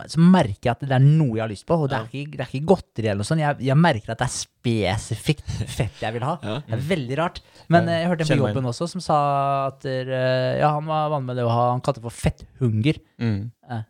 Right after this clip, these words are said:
Speaker 1: han,
Speaker 2: Ja.
Speaker 1: eh, og han og faren også hadde fetthunger, liksom.
Speaker 2: Ok.
Speaker 1: Og jeg var sånn, "Serr, det har jeg aldri hørt før, liksom."
Speaker 2: Nei.
Speaker 1: Men det er jo akkurat det jeg merker også. Altså, det er spesifikt. Det er akkurat
Speaker 2: Ja,
Speaker 1: som
Speaker 2: ja.
Speaker 1: at kroppen min sier det til meg, "Nå må du spise fett."
Speaker 3: Mm.
Speaker 2: Hæ?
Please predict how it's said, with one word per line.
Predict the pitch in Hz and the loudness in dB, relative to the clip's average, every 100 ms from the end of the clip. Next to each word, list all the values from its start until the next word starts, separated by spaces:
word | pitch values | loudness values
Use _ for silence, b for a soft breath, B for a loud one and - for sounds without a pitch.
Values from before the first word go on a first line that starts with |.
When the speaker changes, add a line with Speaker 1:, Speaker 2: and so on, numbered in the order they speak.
| _ | _
Speaker 1:
han, | 127 135 | -6 -6
Speaker 2:
Ja. | 135 135 | -6 -6
Speaker 1:
eh, | 123 | -6
og | 127 | -6
han | 143 | -6
og | 139 | -8
faren | - 160 127 127 | -4 -2 -2 -4
også | - 147 | -6 -4
hadde | 147 123 123 120 120 | -2 0 2 0 -2
fetthunger, | - - - - - 113 104 104 107 | -2 -4 -4 -20 0 2 2 0 -4
liksom. | 107 156 143 | -6 -6 -8
Speaker 2:
Ok. | 107 - | -6 -6
Speaker 1:
Og | 120 - | -4 -4
jeg | 147 | -4
var | 147 | -4
sånn, | 135 | -8
"Serr, | 127 185 | -6 -6
det | 220 | -4
har | 185 | -6
jeg | - | -6
aldri | 143 110 117 | -6 -2 -2
hørt | 107 - | -2 -4
før, | 98 | -8
liksom." | 90 - | -4 -6
Speaker 2:
Nei. | 202 | -6
Speaker 1:
Men | 165 | -6
det | 165 | -4
er | 156 | -4
jo | - | -4
akkurat | - - 143 131 | -8 -4 0 2
det | 123 | 4
jeg | 127 | 4
merker | 143 160 95 - - | 2 0 -6 -8 -4
også. | 104 175 - _ _ | -4 -4 -8 _ _
Altså, | 135 | 0
det | 175 170 | 2 0
er | 139 104 _ _ | -4 -20 _ _
spesifikt. | - - 98 - 143 - | -8 -4 -2 -2 -6 -4
Det | 151 | -2
er | |
akkurat | 110 | -2
Speaker 2:
Ja, | 143 | -2
Speaker 1:
som | |
Speaker 2:
ja. | 139 | -4
Speaker 1:
at | - | -8
kroppen | 120 | -10
min | 127 131 | -8 -10
sier | - - 180 117 98 | -8 -2 -2 0 -4
det | 87 | -4
til | 98 | -2
meg, | 139 | -2
"Nå | 143 123 | 0 -2
må | 117 | -2
du | 117 | -2
spise | 117 - | -4 -6
fett." | 113 - _ _ _ - | -10 -10 _ _ _ -10
Speaker 3:
Mm. | 104 | -8
Speaker 2:
Hæ? | - | -4